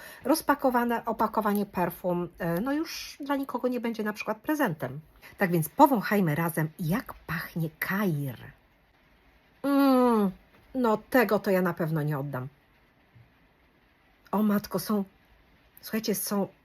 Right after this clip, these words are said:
słodkie, ale jednocześnie bardzo takie, bardzo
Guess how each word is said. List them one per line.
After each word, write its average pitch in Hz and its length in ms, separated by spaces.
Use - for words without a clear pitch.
słodkie, 185 1300
ale 175 200
jednocześnie 170 1040
bardzo 185 600
takie, 180 600
bardzo 180 440